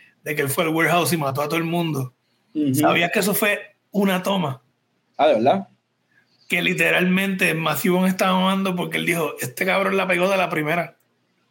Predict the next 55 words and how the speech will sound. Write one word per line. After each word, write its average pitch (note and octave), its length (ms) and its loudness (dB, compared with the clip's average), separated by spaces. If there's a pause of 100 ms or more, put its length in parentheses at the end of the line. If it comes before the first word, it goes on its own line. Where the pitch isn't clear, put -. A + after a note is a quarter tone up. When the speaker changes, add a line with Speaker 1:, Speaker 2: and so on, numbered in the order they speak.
(140)
Speaker 1:
¿Sabe? C3 460 2
Speaker 2:
<laughs> - 0 -
Speaker 1:
Que D3 200 0
Speaker 2:
Un B2+ 60 0
Speaker 1:
vino C3+ 120 4
Speaker 2:
one D3 120 2
take. C3 320 0 (520)
Speaker 1:
un F#3 260 2
one F3+ 220 0
take. C#3 240 0 (560)
Sobrado. D3+ 640 0
Speaker 2:
Ujú. D#3 280 -2
Speaker 1:
O D3+ 40 -4
sea, D3+ 260 0
esa F#3 180 0
peli-, F#3+ 300 2
esa F#3+ 260 0
parte G#3 220 0
está - 220 -2
sobra. D3 440 -2 (1700)
Speaker 2:
Y D3 100 -4
para B2+ 120 2
cuando C3 180 2
esa D3 100 2
película F#3+ 260 2
salió, G3 300 2
Nicolas F3+ 320 0
Cage B2+ 220 0
se B2+ 100 -2
estaba F3 240 2
ya F3 140 4
vol-, F3 240 0
eh, D3 120 -2
se C#3 120 -4
estaba C3+ 200 2
volviendo F3+ 380 2
un, F#3 80 0
un F3 340 -2
chiste, D#3+ 400 -2
porque A#2 140 0
estaba A2 220 2
haciendo C#3 260 -2
mucha D#3+ 260 0
película D3 1120 4
bien, B2+ 760 -2
como A#2 180 -4
que A#2 80 2
mucha A#2+ 240 0
película D3 480 4
straight C#3+ 320 -2
to D#3 60 0
Speaker 1:
Haciendo B2+ 200 4
mucha C3+ 260 4
Speaker 2:
video C3 300 6
Speaker 1:
película. C3+ 200 -6